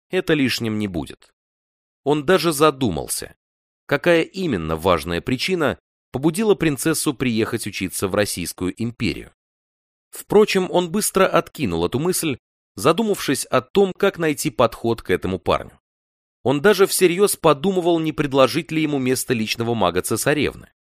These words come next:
И чем больше он об этом думал, тем больше понимал, насколько же хитер владыка эльфов.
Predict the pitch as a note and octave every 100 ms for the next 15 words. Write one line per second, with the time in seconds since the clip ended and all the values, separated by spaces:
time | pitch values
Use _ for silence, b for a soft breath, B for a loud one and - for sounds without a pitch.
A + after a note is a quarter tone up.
0 | _ _ _ _ _ D#3+ D#3 F3 F3 D3
1 | D#3+ - - - G2+ G#2+ A#2 C#3 C3 F3
2 | F3 D#3+ C3 D3+ D3 D3+ F3+ - D#3 -
3 | D3+ D3+ C3+ C#2+ - _ _ _ _ -
4 | G#2 A#2+ - - G3+ - D#3 D3+ - C#3+
5 | - C#3 C3+ - A2+ A#2 A#2 G#2 F2+ G2+
6 | - F2 C2 - - -